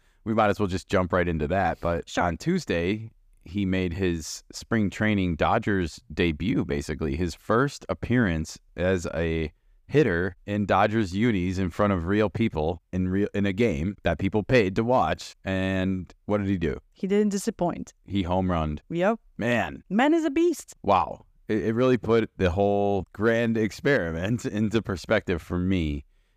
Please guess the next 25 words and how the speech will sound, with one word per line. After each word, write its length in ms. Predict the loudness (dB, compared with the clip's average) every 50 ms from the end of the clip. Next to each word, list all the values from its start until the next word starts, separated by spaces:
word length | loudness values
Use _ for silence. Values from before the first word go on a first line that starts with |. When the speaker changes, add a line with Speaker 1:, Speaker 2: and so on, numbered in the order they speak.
| _ _ -8 -4
Speaker 1:
And 460 | -2 0 0 0 0 0 -2 -2 -4 -6
Yamamoto 1040 | -2 0 2 2 4 2 2 2 2 2 2 0 0 0 0 2 2 0 -2 -4 -8 _ _ -8
came 220 | -4 -2 0 0
out 220 | 2 0 0 0 0
Wednesday 720 | 0 0 0 -2 -4 -6 -6 -4 -2 -2 -2 -2 -4 -6 -6
and 200 | -4 -6 -6 -4
followed 380 | 0 2 4 4 4 4 2 2
it 140 | 0 2 2
up 180 | 0 0 0
with 220 | -2 -2 -4 -2 -2
his 400 | 0 0 0 0 -4 -10 -16 -18 _ _ _ _ -20 _ -20 _ _ _ 0
Dodgers 500 | 2 2 2 2 0 0 0 0 0 -2
debut 580 | 0 0 0 0 0 -2 -2 -2 -2 -4 -4 -6 -4
in 200 | -2 -2 0 0
this 140 | -2 -2 -4
spring 300 | -4 -4 -2 -2 -2 -2
training. 420 | -4 -4 -2 -2 -2 -2 -2 -4 -6 -4
Two 200 | 0 2 2 2 2
innings 280 | 2 2 2 0 0
pitched, 400 | 0 0 0 0 0 -4 -10 -20 -20 _ _ _ _ -6
one 240 | -2 0 2 2 2
hit, 260 | 0 0 -2 -2 -2 _ _ _ _ -6
and 240 | -4 -4 -2 -2 -4
three 200 | -2 -2 -2 -2
strikeouts. 720 | -2 0 0 0 2 0 0 -4 -4 -4 -8 -12 -18 -20